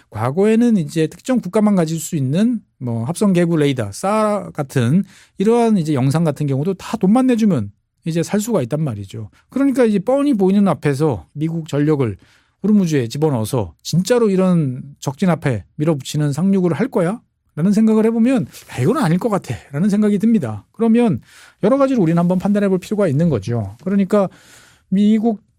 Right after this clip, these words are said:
당국자들이 빠른 종전, 그리고 이스라엘의 핵카드, 이스라엘의 위기, 이런 이야기를 이제 하고, 그 다음에 한, 다른 한쪽에서는 이란의 이제 석유 수출 기지를 공격을 하고,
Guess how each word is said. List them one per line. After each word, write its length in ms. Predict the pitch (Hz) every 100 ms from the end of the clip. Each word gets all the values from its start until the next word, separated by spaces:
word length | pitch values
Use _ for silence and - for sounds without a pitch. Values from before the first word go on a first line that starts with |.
| _
당국자들이 800 | - 175 185 190 160 170 247 226 - -
빠른 280 | 190 202 208
종전, 420 | 170 151 131 107 95 _
그리고 340 | 156 170 214
이스라엘의 420 | 160 139 165 175 170
핵카드, 480 | 202 - 165 101 - -
이스라엘의 580 | 135 170 175 185 180
위기, 400 | 180 220 151 104 _
이런 200 | 190 214
이야기를 640 | 180 139 135 165 208 220 175
이제 160 | 139
하고, 460 | 131 202 196 110 - -
그 80 |
다음에 320 | 147 180 190 254
한, 340 | 196 233 226
다른 220 | 143 180
한쪽에서는 680 | 196 190 190 165 170 240 269 -
이란의 580 | 156 170 170 165 196 202 _ -
이제 180 | 123 127
석유 220 | 190 196
수출 260 | 185 196
기지를 280 | 170 165 180
공격을 380 | 156 160 156 151
하고, 300 | 156 120